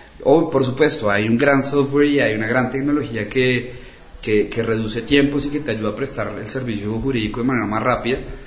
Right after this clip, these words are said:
pero eso no necesariamente es inteligencia artificial, ¿sí? No necesariamente a través de ese software lo que estás haciendo es machine lear-, learning, cogiendo esos datos y que el mismo software empieza a aprender, eh, las necesidades para arrojar un resultado,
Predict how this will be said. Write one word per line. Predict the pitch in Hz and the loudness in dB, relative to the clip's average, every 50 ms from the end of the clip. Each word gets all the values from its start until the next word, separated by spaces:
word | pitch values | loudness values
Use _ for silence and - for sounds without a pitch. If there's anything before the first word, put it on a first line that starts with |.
| - - - - - - - | -18 -20 -20 -20 -20 -4 0
pero | - 127 120 117 | 2 4 4 4
eso | 107 110 113 | 4 2 2
no | 117 123 | 4 4
necesariamente | 123 123 127 139 127 123 110 107 107 110 107 107 107 113 | 4 4 2 0 -2 -2 -2 0 0 0 0 0 0 0
es | 113 117 | 0 0
inteligencia | 110 107 120 117 117 107 104 107 101 | -2 -2 -2 -2 -2 -2 -4 -4 -6
artificial, | 95 95 113 101 - 98 95 - 110 101 - - - - - - - - - | -6 -6 -8 -8 -8 -6 -4 -2 -2 -2 -4 -8 -16 -20 -20 -20 -20 -20 -14
¿sí? | - 101 104 120 - - - - - - - - - - | -8 -6 -4 -4 -6 -8 -12 -18 -20 -20 -20 -20 -12 -2
No | 117 117 117 | 2 4 4
necesariamente | 113 110 110 123 120 123 120 110 104 107 107 107 107 | 4 4 2 0 -2 -2 -2 0 0 0 -2 -2 -4
a | 101 | -2
través | - 120 117 117 113 104 98 | -2 0 2 2 0 0 -2
de | 104 | -2
ese | 101 107 101 | -4 -4 -4
software | 95 113 110 107 113 110 | -6 -6 -4 -4 -4 -4
lo | 113 110 | -4 -4
que | 110 | -6
estás | 110 - 104 95 95 | -8 -10 -10 -10 -8
haciendo | 95 101 101 101 101 | -6 -4 -4 -2 -2
es | 104 107 | -2 -2
machine | 107 107 107 - 107 107 | -2 -2 -4 -4 -6 -4
lear-, | 113 113 110 101 98 98 107 | -2 -2 -2 -2 -2 -4 -4
learning, | 110 107 107 101 104 104 107 104 - - - - - - - | -2 0 0 0 0 -2 -4 -4 -6 -10 -16 -20 -20 -20 -12
cogiendo | - 110 107 107 104 101 | -8 -6 -4 -2 -2 -4
esos | - 107 107 | -4 -4 -2
datos | 104 117 113 113 117 110 110 | 2 2 2 2 0 -2 -4
y | 117 | -4
que | 110 - 117 113 110 98 92 95 78 | -2 0 0 2 2 0 -2 -4 -6
el | 95 104 | -6 -4
mismo | 101 104 98 95 98 101 | -4 -2 -2 -2 -4 -4
software | 101 - 120 113 104 107 113 | -2 -2 -2 0 0 0 0
empieza | 113 113 - 92 95 | 0 0 -2 -6 -8
a | 92 | -8
aprender, | 90 110 117 113 107 98 95 90 90 - - - - - - - - - - - - | -2 0 0 0 0 0 -2 -4 -6 -8 -12 -18 -20 -20 -20 -20 -20 -18 -16 -12 -8
eh, | 110 107 | -6 -2
las | 110 113 117 117 | 0 2 2 2
necesidades | 113 110 110 113 110 110 113 107 98 92 90 - | 2 2 0 -2 -2 -2 -2 -2 -2 -2 -4 -4
para | - 110 107 107 110 110 104 101 87 104 | -4 -2 0 2 2 4 4 2 2 0
arrojar | 104 107 104 101 98 95 | 0 -2 -2 -4 -4 -4
un | 92 95 | -4 -4
resultado, | 95 95 - 107 104 101 - 143 - - - - - | -6 -6 -6 -8 -6 -2 0 0 0 0 -2 -8 -14